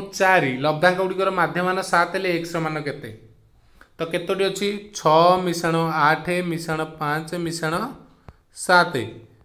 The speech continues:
ମିଶାଣ ଚାରି ମିଶାଣ X ବାଇ କେତେ ଅଛି? ତିନି, ଛଅଟି। ଛଅଟି, ଛଅରେ ହରିଦେଲେ ଆମର ସାତ, ତ total ହେବା କଥା ବୟାଳିଶ। ମିଶିଗଲେ ଆଠ ଛଅ ଚଉଦ,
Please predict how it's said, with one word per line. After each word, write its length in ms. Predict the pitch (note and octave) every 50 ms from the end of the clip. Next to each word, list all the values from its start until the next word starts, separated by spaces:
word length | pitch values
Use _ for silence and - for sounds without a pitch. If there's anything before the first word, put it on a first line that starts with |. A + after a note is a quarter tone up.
| _ -
ମିଶାଣ 360 | C#3+ D3 D3 C#3+ - F3 F3 F3 F3 F3
ଚାରି 400 | - - F3+ F3+ F3 D#3 C3 A#2 A2 A#2
ମିଶାଣ 360 | B2 C3+ C#3+ C3+ - - E3 E3 E3+ E3 E3 E3
X 300 | D#3 D3+ D3 D3 - - - - -
ବାଇ 160 | - D3+ D3+
କେତେ 260 | D#3 D#3+ E3+ E3 E3 F#3+
ଅଛି? 160 | F3+ F3+ - - - -
ତିନି, 360 | E3 E3 F3 F3+ F#3+ G#3 A3+ A3+ - - - _ _ _ _ _ _ _ -
ଛଅଟି। 400 | - - F3+ E3+ E3 - B2+ A2 G#2 - - - - - - - _ - _ _ _ _ _ _ _ _ -
ଛଅଟି, 320 | - - F3 E3+ E3+ F3 F3 E3
ଛଅରେ 260 | - - F3+ F3+ F3+ F3+
ହରିଦେଲେ 320 | F#3 F3 E3 F3+ F3+ F#3
ଆମର 160 | F#3 F#3 F3
ସାତ, 260 | F3 - G3 F#3+ F#3 F3+ F#3+ F#3+ -
ତ 40 | G3+ F3+ E3+
total 320 | F3+ E3 E3+ E3 F#3+ F#3 F#3
ହେବା 120 | F#3 F#3
କଥା 200 | F3+ F#3 F#3 G3+ F#3 E3+
ବୟାଳିଶ। 500 | E3 E3 D#3 D3+ D3+ C#3 B2+ A#2 - - - - - - _ _ _ _ _ _ _ _ _ _ _ _ -
ମିଶିଗଲେ 540 | D3+ D3+ D#3 D3+ D#3+ F3+ D#3+ D3+ B2+ A#2 G#2+ A2 - - - - _ _ _ -
ଆଠ 160 | D3 D3+ D#3 -
ଛଅ 140 | - F#3 F3+ F3+
ଚଉଦ, 340 | F3+ F#3 E3+ F3 F3+ F3 E3